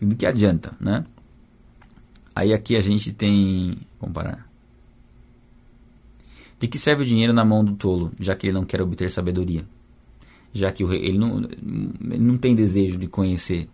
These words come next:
né, de buscar o conhecimento. Ele é engraçado, né? A gente tem um, um curso no, do canal que ele é pago, que é o Treinamento Vai na Bíblia. E por que ele é pago? Porque ele precisa ser pago. Porque tem um grande valor lá dentro e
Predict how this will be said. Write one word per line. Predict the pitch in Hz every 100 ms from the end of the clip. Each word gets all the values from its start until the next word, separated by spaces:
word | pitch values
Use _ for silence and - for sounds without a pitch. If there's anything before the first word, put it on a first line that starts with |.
| -
né, | - 87
de | 87
buscar | 90 - 87
o |
conhecimento. | 90 92 98 87 85 - - - -
Ele | - 107
é |
engraçado, | 117 123 - 104 101
né? | 92
A |
gente | 98 101 -
tem | 110 104 98 85 - -
um, | 143 175 - _
um | - 143
curso | 127 110 - 95 -
no, | 101 95 92 90 90 82 -
do | 98
canal | 98 92 -
que | 98
ele | 101
é | 117
pago, | 113 95 78 -
que | 92
é |
o |
Treinamento | 90 98 98 98 98
Vai | 104
na |
Bíblia. | 101 82 78 - - - - -
E | 110
por | 120
que | 120
ele | 120
é |
pago? | - - 80 -
Porque | - 101
ele |
precisa | 101 107 - 98
ser | 87 95
pago. | - - - - _ _ _
Porque | 92 85
tem | 98
um | 95
grande | 101 120
valor | 107 104 98 95
lá | 87
dentro | 85 107 - - -
e | 110 104